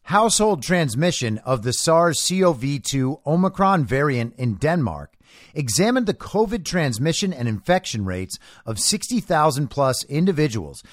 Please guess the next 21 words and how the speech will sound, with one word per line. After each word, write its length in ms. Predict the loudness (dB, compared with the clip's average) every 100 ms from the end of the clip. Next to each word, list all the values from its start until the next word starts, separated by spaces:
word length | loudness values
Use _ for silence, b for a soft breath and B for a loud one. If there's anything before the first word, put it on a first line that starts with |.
| B -8
to 100 | -2
find 360 | 4 4 4
out 220 | 4 4
what 180 | 2 2
was 160 | 0 2
causing 380 | 4 4 4 -2
infection 520 | 0 0 0 -2 -2
rates 320 | -2 -4 -8 b b
to 100 | -4
remain 320 | -2 2 0 0
so 320 | 2 4 4
high 420 | 4 4 4 -2 _ b -8
throughout 460 | 0 4 4 2 -2
the 140 | -4
arrival 520 | 0 2 2 0 -4
of 140 | -4 -4
the 160 | -4
Omicron 540 | 0 0 2 2 2 2
and 120 | 2
Delta 300 | 0 0 -2
variants. 600 | 0 0 -2 -8 -20